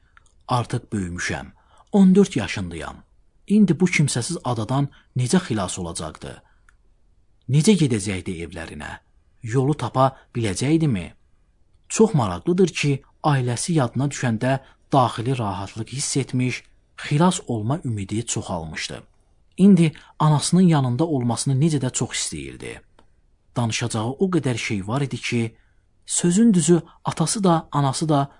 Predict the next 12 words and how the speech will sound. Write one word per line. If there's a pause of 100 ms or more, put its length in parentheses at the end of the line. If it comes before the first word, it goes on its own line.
(120)
çox
yaxşı
dinləyici
idi. (640)
Qarşısındakı
insanın
sözünü
kəsməz, (440)
səbirlə
danışmasının (340)
qurtarmasını
gözləyirdilər.